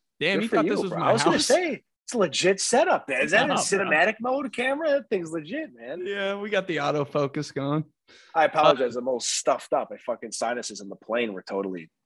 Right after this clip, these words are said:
Speaker 2: I don't know what happened.
Speaker 1: Oh, how
Speaker 2: It
Speaker 1: was the
Speaker 2: started
Speaker 1: flight?
Speaker 2: descending and just fucking jammed up. Bro, get this. We're sitting at the gate. Some guy has a fucking heart attack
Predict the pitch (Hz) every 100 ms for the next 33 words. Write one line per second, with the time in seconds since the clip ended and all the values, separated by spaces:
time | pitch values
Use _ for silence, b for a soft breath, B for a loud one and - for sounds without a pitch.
0 | _ _ - 104 104 92 98 98 110 156
1 | 156 185 196 180 107 101 208 156 - 120
2 | 113 135 107 101 - - 110 113 95 87
3 | - 247 113 123 - - 135 117 - 127
4 | - - - - B B B 139 - 139
5 | 143 - 123 - 117 160 - _ b b
6 | - 160 156 143 135 151 180 - 147 147
7 | - 131 117 156 147 156 139 - 139 139
8 | - - 110